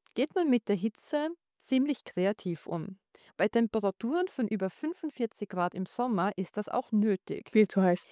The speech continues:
Speaker 1: <laughs> Deshalb gibt es dort tatsächlich Klimaanlagen im Außenbereich, zum Beispiel an Bushaltestellen. Selbst einige Joggingwege sind klimatisiert,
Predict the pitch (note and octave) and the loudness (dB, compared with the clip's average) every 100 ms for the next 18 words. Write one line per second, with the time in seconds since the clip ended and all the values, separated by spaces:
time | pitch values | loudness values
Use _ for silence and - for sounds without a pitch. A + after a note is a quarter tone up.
0 | - - - A#3+ - - G4 - D4 G#3 | -18 -20 -10 -10 -2 0 0 4 6 6
1 | D4 - C#4 - C4 - A3 - F#3+ A3 | 2 -2 -4 -2 -4 -2 -2 0 4 4
2 | - - C4 - C4 - - - D4+ G#4+ | 2 -2 -4 -4 -8 -10 -16 -6 -2 -2
3 | - G#3+ F#3+ F3 E3+ G#3+ B3 A3+ G3+ D4+ | -2 -2 -2 -2 -2 -2 -4 0 0 0
4 | - F#3+ F3 D#3+ E3 - - _ _ - | -2 -2 0 0 0 -2 -8 _ _ -20
5 | _ - G4+ D#4 G#3 B3 - B3+ G3 F#3+ | _ -6 -2 2 2 0 0 0 0 -4
6 | F4 - - D3 - E3 - E3+ - G#3 | -6 -8 -4 -4 -6 -10 -6 -6 -6 -12
7 | _ _ _ _ - - B3+ G#4 - - | _ _ _ _ -10 0 0 0 -4 -2
8 | A#3 D4 B3+ B3 - D#4+ E4 F4 B3+ G3 | 0 0 -2 -4 -2 -2 0 2 2 2
9 | E3+ D#3 F#3 - F3+ - A3 A3 G3+ - | -2 -2 -4 -4 -4 -4 0 0 0 -2
10 | G#3 - C4+ G3 C4 - | -4 0 2 4 2 -4